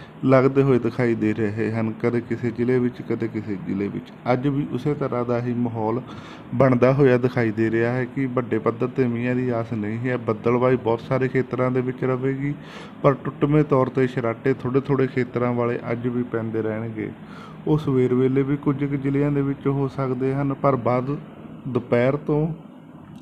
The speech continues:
ਜਾਂ ਸ਼ਾਮ ਵੇਲੇ ਇਹ ਵੱਡੀ ਪੱਧਰ 'ਤੇ ਹੋ ਸਕਦੇ ਹਨ। ਉਹ ਛਰਾਟੇ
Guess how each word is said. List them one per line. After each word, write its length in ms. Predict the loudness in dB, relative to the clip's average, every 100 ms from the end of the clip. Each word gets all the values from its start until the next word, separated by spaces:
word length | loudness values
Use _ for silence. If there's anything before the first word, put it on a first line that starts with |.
| -10 -4
ਜਾਂ 200 | 0 0
ਸ਼ਾਮ 320 | 0 0 0
ਵੇਲੇ 380 | 0 0 0 2
ਇਹ 140 | 2 2
ਵੱਡੀ 280 | -2 -2
ਪੱਧਰ 300 | -2 -2 -2
'ਤੇ 180 | -2 -2
ਹੋ 180 | -2 -4
ਸਕਦੇ 380 | -6 -6 -4 -4
ਹਨ। 120 | -6 -12 -16 -18 -8
ਉਹ 440 | -2 2 2 2 -2 -16 -6
ਛਰਾਟੇ 580 | 0 0 0 2 2